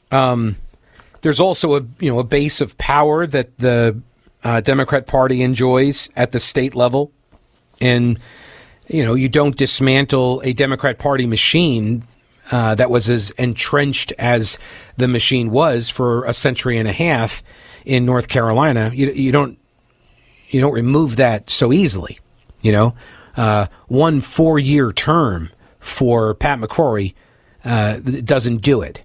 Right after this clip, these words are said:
you know? Um, so Carolina Journal published a piece the other day by Dallas Woodhouse. Dallas is the former Republican Party executive director.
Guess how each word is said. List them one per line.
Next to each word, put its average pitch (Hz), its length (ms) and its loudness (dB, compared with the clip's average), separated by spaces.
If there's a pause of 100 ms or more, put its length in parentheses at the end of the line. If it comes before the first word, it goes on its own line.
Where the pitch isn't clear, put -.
(460)
you 113 120 2
know? 120 220 2 (1200)
Um, 160 420 2 (1400)
so - 180 0
Carolina 240 460 0
Journal 139 360 -2 (360)
published 175 320 -2
a 156 60 -2
piece 175 240 -2
the 160 100 0
other 143 120 0
day 147 100 2
by 135 160 0
Dallas 143 400 0
Woodhouse. 110 500 0 (280)
Dallas 139 340 0
is 120 140 -4
the 120 80 -2
former 127 680 0
Republican 143 640 -2
Party 131 720 0 (240)
executive 120 540 -2
director. 113 500 -2